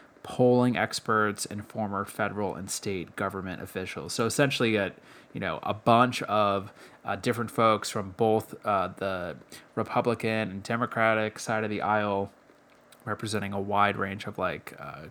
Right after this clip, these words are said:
careers, right, and expertise. Essentially, this started in twenty nineteen, but this summer, as my co-host was saying, they met this summer,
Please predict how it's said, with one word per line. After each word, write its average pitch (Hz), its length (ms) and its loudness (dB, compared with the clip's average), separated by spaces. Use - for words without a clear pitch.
careers, 101 640 -4
right, 110 260 0
and 113 80 -6
expertise. 107 880 -2
Essentially, 123 480 0
this 107 100 0
started 135 240 4
in 110 80 2
twenty 123 260 0
nineteen, 104 600 -2
but 85 180 -6
this 117 160 0
summer, 123 500 6
as 101 140 -2
my 110 80 -4
co-host 113 300 -2
was 110 120 -4
saying, 101 420 -4
they 113 120 4
met 104 380 4
this 110 160 0
summer, 98 540 0